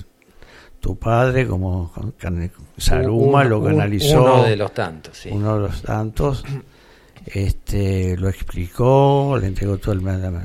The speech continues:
Speaker 1: el material a Triguerini, me consta, etcétera. Pero yo acá lo que percibo es la, eh, lo, lo interno, no, no veo lo otro.
Speaker 2: El mundo interno, ¿no?
Speaker 1: El mundo interno, no veo lo otro. Es como que andás por la calle y no ves los autos.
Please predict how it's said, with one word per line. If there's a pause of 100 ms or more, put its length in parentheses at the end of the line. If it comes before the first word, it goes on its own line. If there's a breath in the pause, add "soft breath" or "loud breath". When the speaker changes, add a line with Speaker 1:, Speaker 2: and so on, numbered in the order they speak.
(240)
Speaker 1:
el
material
a
Triguerini,
me
consta, (420 soft breath)
etcétera.
Pero
yo
acá
lo
que
percibo
es
la, (960 soft breath)
eh,
lo,
lo
interno,
no,
no
veo
lo
otro.
Speaker 2:
El
mundo
interno, (100)
¿no?
Speaker 1:
El
mundo
interno,
no
veo
lo
otro.
Es
como
que
andás
por
la
calle
y
no
ves
los
autos.